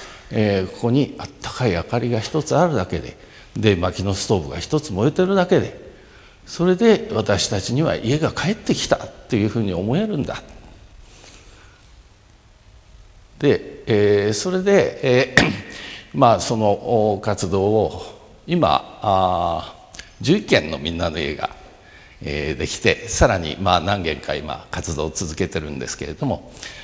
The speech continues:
まあ、これは、その、えー、被災地の問題だけじゃなくて、我々東京の住まい方ももう一回考えてみる必要があるんじゃないかな。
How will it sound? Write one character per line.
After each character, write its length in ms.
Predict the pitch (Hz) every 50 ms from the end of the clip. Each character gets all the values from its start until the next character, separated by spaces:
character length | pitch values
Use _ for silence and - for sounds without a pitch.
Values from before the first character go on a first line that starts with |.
| - - _
ま 200 | 117 123 131 101
あ、 40 | 90
こ 280 | - - - - 123
れ 100 | 117 151
は、 520 | 185 196 180 170 156 156 143 135 135 120 - - - -
そ 180 | - - 95 92
の、 140 | 90 78 - - - - - - - - - - - - - - - - - - - - - - - - _
え 600 | - - 90 87 85 87 85 85 85 82 85 90 87
ー、 40 |
被 60 | 87 -
災 260 | - 143 143 160 143
地 100 | - 117
の 120 | - 87
問 260 | 78 76 82 87 85
題 200 | 80 82 82 82
だ 120 | 80 82 85
け 80 | 92
じ 100 | 92 92
ゃ 60 | 82 73
な 140 | 82 80
く 100 | - -
て、 400 | - - - 85 71 69 - - - - - - - - - - - - _ _ -
我 240 | - 82 92 101 123
々 160 | 151 165 165
東 600 | 165 160 147 156 - - - - 98 104 123 135
京 300 | - - 180 160 151 151
の 380 | 143 156 175 165 - - - - - - - - -
住 240 | - - - 92
ま 100 | 95 107
い 60 | 110 107
方 240 | - 135 - 95
も 160 | 82 76 - - - - - - - - - - - -
も 100 | 104 107
う 20 |
一 80 | 107 -
回 180 | - - 113 101
考 160 | - - - - - -
え 100 | 151 143
て 100 | - 113
み 120 | 107 110
る 80 | 104 85
必 360 | - - - - - - 101
要 80 | 92 90
が 180 | 90 - -
あ 40 | 110
る 60 | 139
ん 80 | 147 135
じ 60 | 110
ゃ 60 | 78
な 100 | 69 67
い 60 | - -
か 100 | - -
な。 80 | -